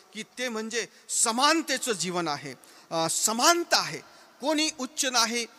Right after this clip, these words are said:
कोणी श्रेष्ठ नाही, कोणी श्रीमंत नाही, कोणी विशेष नाही, परंतु समानता आहे. देवाजवळ सर्व समान आहे. या सात ज्या काही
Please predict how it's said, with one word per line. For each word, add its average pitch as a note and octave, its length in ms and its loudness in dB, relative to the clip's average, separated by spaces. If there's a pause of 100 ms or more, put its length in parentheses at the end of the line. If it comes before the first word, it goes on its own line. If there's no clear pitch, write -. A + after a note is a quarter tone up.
(260)
कोणी A#3+ 320 -2
श्रेष्ठ A3+ 440 0
नाही, G3+ 380 -2 (340)
कोणी A3+ 240 0
श्रीमंत A3 640 -2
नाही, E3+ 340 -2 (320)
कोणी A3+ 220 -2
विशेष G#3 560 4
नाही, E3 300 -2 (300)
परंतु D4 440 4
समानता C4 680 8
आहे. E3 180 -4 (340)
देवाजवळ C#4 540 6
सर्व C#4+ 540 8 (300)
समान A#3+ 480 4
आहे. E3 400 -2
या A#3 260 8 (640)
सात A#3+ 360 6 (920)
ज्या G3 120 6
काही F#3+ 320 4